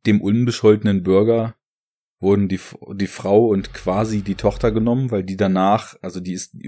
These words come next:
hat zwar überlebt, aber ist in so einem Schockzustand und kriegt, äh, eigentlich, also ist, ist völlig verstört und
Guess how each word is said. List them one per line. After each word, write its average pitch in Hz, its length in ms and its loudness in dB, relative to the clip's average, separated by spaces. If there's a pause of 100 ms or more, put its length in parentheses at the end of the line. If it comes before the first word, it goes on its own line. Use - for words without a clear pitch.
hat 104 180 -8
zwar 95 200 -2
überlebt, 92 520 -2
aber 95 300 -4 (460)
ist - 180 -10
in 95 100 -4
so 92 140 0
einem 87 420 -4 (140)
Schockzustand - 1200 -2
und 95 560 -4 (260)
kriegt, - 440 -10
äh, 92 400 -6
eigentlich, - 440 -12
also 90 160 -8
ist, - 200 -8
ist - 140 -10
völlig 101 300 0
verstört 104 580 0
und 92 280 -4